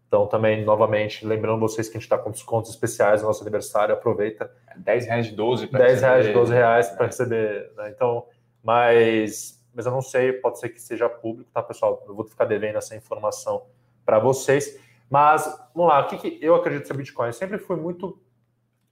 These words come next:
Speaker 1: cético em relação a Bitcoin, porque eu tenho uma teoria de investir apenas em coisas que eu entendo muito bem.
Speaker 2: Que
Speaker 1: Né?
Speaker 2: geram fluxo de caixa, talvez?
Speaker 1: Que geram fluxo de caixa, coisas muito sólidas, que geram
Speaker 2: Uhum.
Speaker 1: fluxo de caixa.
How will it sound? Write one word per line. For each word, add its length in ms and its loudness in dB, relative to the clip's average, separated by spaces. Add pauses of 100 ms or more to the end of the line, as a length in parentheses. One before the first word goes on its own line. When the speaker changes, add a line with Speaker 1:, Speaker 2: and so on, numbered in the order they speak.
Speaker 1:
cético 720 -2
em 40 -10
relação 260 -8
a 20 -10
Bitcoin, 460 -2
porque 560 -4 (400)
eu 80 0
tenho 160 -2
uma 120 2 (120)
teoria 500 2
de 180 -2
investir 600 -2
apenas 400 0
em 60 -6
coisas 340 -4
que 100 -14
eu 60 -6
entendo 260 -8
muito 260 -8
bem. 220 -10 (580)
Speaker 2:
Que 100 -8
Speaker 1:
Né? 80 -2
Speaker 2:
geram 120 0
fluxo 240 -12
de 60 -20
caixa, 240 -4
talvez? 400 -8
Speaker 1:
Que 80 -12
geram 280 4
fluxo 280 -6
de 80 -4
caixa, 580 0 (220)
coisas 200 -2
muito 200 -4
sólidas, 640 2
que 120 -16
geram 180 0
Speaker 2:
Uhum. 40 -4
Speaker 1:
fluxo 160 -6
de 80 -20
caixa. 500 2